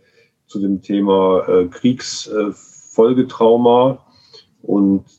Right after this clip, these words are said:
da gibt's halt auch sehr viel in Familien, was, ähm, immer noch wirkt und, und da ist, ja, obwohl es jetzt der letzte Weltkrieg schon so lange her ist,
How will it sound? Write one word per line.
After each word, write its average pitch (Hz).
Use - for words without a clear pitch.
da 98
gibt's 104
halt 104
auch 95
sehr 98
viel 110
in 101
Familien, 107
was, -
ähm, 98
immer 107
noch -
wirkt 120
und, 101
und 95
da 101
ist, 135
ja, 104
obwohl 101
es 98
jetzt -
der 95
letzte 95
Weltkrieg 101
schon 98
so 104
lange 110
her 107
ist, 98